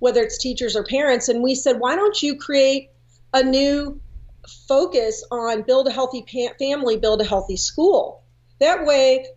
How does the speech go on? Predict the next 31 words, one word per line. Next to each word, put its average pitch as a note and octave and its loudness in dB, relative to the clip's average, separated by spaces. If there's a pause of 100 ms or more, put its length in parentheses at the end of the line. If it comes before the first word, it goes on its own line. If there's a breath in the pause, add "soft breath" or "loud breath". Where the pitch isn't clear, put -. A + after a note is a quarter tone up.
because C#4+ -2
when D4+ 2
I G#4 0
was - -2
doing C4+ 2
all A#3+ 4
of G#3 -2
this, A#3+ 2
I E4 0
didn't F4 0
have F#4 -4
friends B3 -2
and A3+ -2
family A3+ 0
that G#3+ 0
knew A3 4
what G#3 -2
the G#3+ 0
heck G#3 -2
I G3+ 2
was G3 -4
doing. E3 -2 (500)
I D#4+ 4
would G4 2
have B3+ 4
loved D#4 0
it B3+ -6
if - 0
I B3 0
could B3+ -2
have A#3+ 0